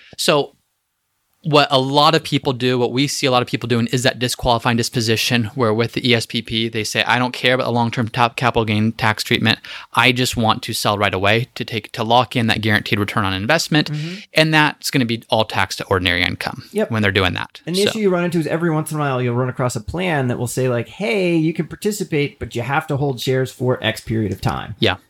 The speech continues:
Speaker 2: And then you don't really get to do what a lot of people are trying to do as you're explaining. Then they're, you're, you're kind of sitting there, and then you kinda have to ask yourself, "Well, is it worth it for me to do this from a qualified disposition standpoint as well?"
Speaker 1: Yeah.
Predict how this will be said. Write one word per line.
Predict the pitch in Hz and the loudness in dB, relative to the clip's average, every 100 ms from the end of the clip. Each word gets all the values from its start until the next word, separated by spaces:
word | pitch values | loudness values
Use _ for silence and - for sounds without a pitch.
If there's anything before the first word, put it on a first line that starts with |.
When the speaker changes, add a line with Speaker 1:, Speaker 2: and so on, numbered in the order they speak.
| - | -10
Speaker 2:
And | 127 | -4
then | 156 | 0
you | 156 | 0
don't | 147 113 | 0 0
really | 131 123 | -2 -2
get | 117 | -2
to | 139 | -6
do | 127 120 175 220 139 | -8 -4 0 2 2
what | 113 110 110 - _ _ - | 2 0 -2 -4 _ _ -4
a | |
lot | 110 98 | -2 -2
of | - | -4
people | 120 104 | -8 -6
are | |
trying | 104 101 101 | -4 -4 -4
to | |
do | 104 104 | -2 -2
as | 104 | -2
you're | 107 | -4
explaining. | 104 - 208 202 110 101 107 | -6 -6 -4 -2 -2 -6 -6
Then | 123 123 | -4 0
they're, | 120 113 - | -2 -2 -4
you're, | 117 110 - | -4 -4 -6
you're | 113 110 | -6 -6
kind | - 120 | -4 -6
of | 104 | -4
sitting | - 135 127 | -2 -2 0
there, | 117 107 - _ _ _ | 0 -2 -6 _ _ _
and | 110 | -8
then | 120 | -4
you | |
kinda | 117 117 | -2 -2
have | 113 | -2
to | - | -2
ask | 113 127 | -4 -4
yourself, | 117 - - - | -6 -6 -8 -8
"Well, | 110 113 | -6 -6
is | 117 | -8
it | 113 | -8
worth | 110 113 123 | -6 -6 -6
it | |
for | - | -8
me | 113 110 | -8 -10
to | |
do | 107 110 | -10 -10
this | 107 | -10
from | - 113 | -12 -14
a | 110 | -18
qualified | - - 76 - - - | -14 -10 -8 -8 -12 -14
disposition | - - - - - | -18 -20 -20 -20 -20
standpoint | - - _ _ - - | -20 -20 _ _ -20 -20
as | |
well?" | - - _ - | -20 -20 _ -4
Speaker 1:
Yeah. | 107 | -2